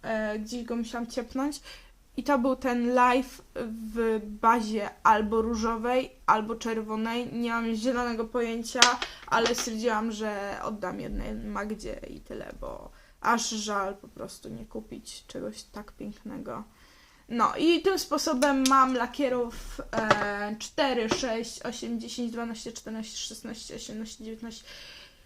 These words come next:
Dwadzieścia jeden, e, b-, tak.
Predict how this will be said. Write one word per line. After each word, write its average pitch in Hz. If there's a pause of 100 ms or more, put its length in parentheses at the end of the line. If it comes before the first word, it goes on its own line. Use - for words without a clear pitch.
(1300)
Dwadzieścia 320 (580)
jeden, 277 (360)
e, 269
b-, 214 (520)
tak. -